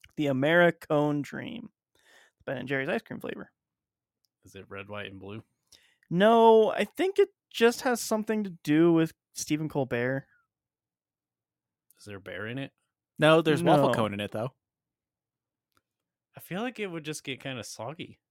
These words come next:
Speaker 1: No, they stay crunchy, I think. I don't, I've not had it. I assume they stay crunchy.
Speaker 2: <laughs> Why are you gonna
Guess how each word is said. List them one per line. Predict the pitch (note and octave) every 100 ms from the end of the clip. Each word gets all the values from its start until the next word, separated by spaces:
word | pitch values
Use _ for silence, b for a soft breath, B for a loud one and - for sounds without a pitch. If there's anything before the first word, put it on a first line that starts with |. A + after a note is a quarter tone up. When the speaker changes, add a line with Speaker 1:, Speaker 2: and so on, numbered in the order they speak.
| _ _ _ _
Speaker 1:
No, | F#4+ A#4 G#4
they | A#4+
stay | G#4+ A#4+
crunchy, | - F4 E4+ G#4 _ _ _ _
I | -
think. | - - - _ b b b
I | -
don't, | B3+ -
I've | F#3+
not | F3 -
had | C#3+ C3
it. |
I | B2+ D3
assume | C#3+ - D#3+ C3+
they | B2
stay | - -
crunchy. | - - - - -
Speaker 2:
<laughs> | -
Why | D4+ C#4 -
are | B3 -
you | B3
gonna | - A#3